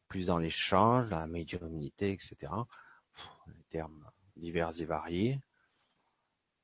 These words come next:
Euh, je dirais qu'en fait, en fait, tout fonctionne comme ça. Moi, en ce qui me concerne,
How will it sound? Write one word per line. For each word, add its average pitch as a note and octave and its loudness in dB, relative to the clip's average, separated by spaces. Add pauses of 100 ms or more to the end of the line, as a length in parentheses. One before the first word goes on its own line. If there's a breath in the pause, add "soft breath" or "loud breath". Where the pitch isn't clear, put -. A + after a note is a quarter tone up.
(120)
Euh, G#2 6
je G#2 4
dirais G2+ 6
qu'en G2+ 4
fait, - 2 (2250)
en A#2 0
fait, G#2 4
tout G2 -8
fonctionne A2 4
comme G2+ 4
ça. F#2 2
Moi, A2+ 8
en G#2+ 0
ce - -6
qui F#2+ -4
me F2+ -2
concerne, A#2+ -2